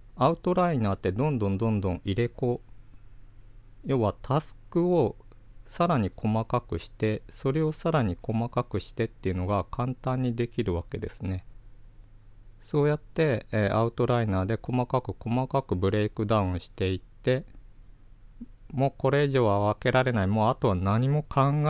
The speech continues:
えずに機械的にやるだけっていうところまでタスクを細かくすることができれば、あとはもうそれを実行するということになります。で、これは実行するために、その実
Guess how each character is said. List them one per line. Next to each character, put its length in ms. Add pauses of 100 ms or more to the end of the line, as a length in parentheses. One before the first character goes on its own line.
え 60
ず 140
に 200
機 160
械 300
的 260
に 180
や 120
る 100
だ 160
け 160
っ 20
て 260
い 300
う 40
と 160
こ 160
ろ 100
ま 160
で 300 (640)
タ 160
ス 140
ク 160
を 120
細 240
か 140
く 100
す 160
る 80
こ 140
と 140
が 100
で 160
き 160
れ 140
ば、 340 (1200)
あ 100
と 140
は 100
も 160
う 20
そ 200
れ 80
を 100
実 300
行 180
す 160
る 100
と 140
い 60
う 60
こ 120
と 140
に 100
な 80
り 140
ま 160
す。 100 (840)
で、 100
こ 140
れ 80
は 40
実 300
行 160
す 160
る 100
た 180
め 140
に、 380
そ 160
の 140
実 200